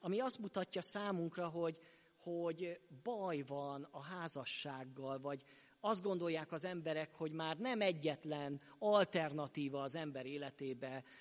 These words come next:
hogy egy férfi egy nővel egy egész életen át, ö, hűséges kapcsolatban él egymással. Még egy újabb hóbor divat, amit úgy hívnak, hogy szologámia, nem tudom, ilyet hallottak-e a testvérek,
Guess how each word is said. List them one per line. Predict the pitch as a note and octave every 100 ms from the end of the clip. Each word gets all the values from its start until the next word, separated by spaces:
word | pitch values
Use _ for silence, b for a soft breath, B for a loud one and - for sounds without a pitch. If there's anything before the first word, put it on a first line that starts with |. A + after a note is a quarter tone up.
| B
hogy | D3 C#3+
egy | C#3+
férfi | G3 F#3+ F3 - C#3+
egy | C3+
nővel | D#3 F3+ D#3+ C#3 C#3 C3+ C3+ B B -
egy | - D3 -
egész | G3+ F3 C#3+
életen | - F3 D3 - C3+ C#3
át, | C#3 C#3 - B B -
ö, | D3 C#3+
hűséges | C#3 G#3 - D3+ C#3 C3
kapcsolatban | - D#3+ - D3 C#3 B2+ C3
él | C3 C3
egymással. | C#3 B2 B2+ A#2 - A#2+ A2 - B B B B -
Még | B3+ B3
egy | G#3
újabb | C4 A#3+ G3 -
hóbor | A3 A#3 F3+ D#3+ C#3
divat, | G3 D#3+ E3+ F3+
amit | E3+ D#3+ D#3
úgy | G#3+
hívnak, | F3 E3+ D#3
hogy | E3+
szologámia, | - A#3+ F#3 C#3+ D3+ C#3 C3 C3 B2 A#2+ F3
nem | G#3+ E3 D3+
tudom, | D3 C#3
ilyet | D3 C3
hallottak-e | - D3 C3 - C3 -
a | A#2
testvérek, | E3 E3 C#3 C3 F3+